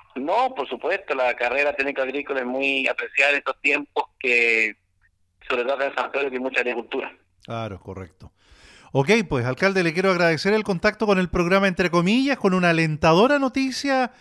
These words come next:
Speaker 2: eh, para el mundo educacional de la comuna. Estamos comenzando este programa. Lo esperamos la próxima semana, alcalde.
Speaker 1: Claro, muchas gracias, don Julio. Y bueno, también comentar que seguiremos trabajando en lo que es la educación, porque, como digo yo, pues, la educación no es un gasto,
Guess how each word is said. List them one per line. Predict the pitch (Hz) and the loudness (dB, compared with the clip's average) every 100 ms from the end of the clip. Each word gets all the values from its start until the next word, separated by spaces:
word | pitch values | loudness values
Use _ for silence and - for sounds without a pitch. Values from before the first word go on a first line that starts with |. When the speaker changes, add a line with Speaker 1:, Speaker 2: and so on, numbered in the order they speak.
| - _ - | -20 _ -4
Speaker 2:
eh, | 156 | -2
para | 151 160 156 | 2 2 2
el | |
mundo | 170 220 214 | 2 2 4
educacional | 185 165 156 170 185 | 4 2 0 0 0
de | 185 | 0
la | 170 | 0
comuna. | 156 175 254 254 190 | 0 0 2 2 0
Estamos | 139 190 165 | 0 0 2
comenzando | 170 160 - 196 180 | 0 0 0 -2 0
este | - 165 | -2 -2
programa. | 175 185 262 269 269 147 | -2 0 -2 -2 -6 -2
Lo | 151 165 | 2 2
esperamos | - 180 240 208 | 2 0 2 4
la | 196 | 4
próxima | 202 - 208 170 | 2 0 0 2
semana, | 185 180 135 | 4 6 4
alcalde. | 110 95 71 71 _ _ _ _ _ _ _ _ _ _ - | 0 -6 -6 -16 _ _ _ _ _ _ _ _ _ _ -6
Speaker 1:
Claro, | 175 | -4
muchas | 170 170 175 | -2 -2 0
gracias, | 180 190 | 0 2
don | 180 | 0
Julio. | 196 196 202 202 | 0 -4 -2 -2
Y | |
bueno, | 175 185 | -2 -2
también | 165 160 175 | -2 -2 -2
comentar | 170 160 151 165 | -2 -4 -2 -4
que | 165 151 | -4 -2
seguiremos | 147 147 156 | -2 -2 -2
trabajando | 160 147 160 156 | -2 0 -2 -2
en | |
lo | 143 | -4
que | 147 | -4
es | 147 | -4
la | |
educación, | 147 147 151 - 170 170 - - _ _ _ - | -2 -2 -2 0 -2 -2 -10 -20 _ _ _ -4
porque, | 143 135 - 143 139 135 135 131 | -4 -4 -2 2 4 6 4 2
como | 151 170 | 0 0
digo | 202 202 | 0 0
yo, | 180 131 | -2 -2
pues, | 101 95 | -6 -6
la | 113 | -4
educación | 131 131 - 160 156 | -4 -4 0 0 0
no | 165 | 0
es | 156 | 0
un | 160 | -2
gasto, | 151 165 - 185 196 - | 0 0 0 -4 -4 -6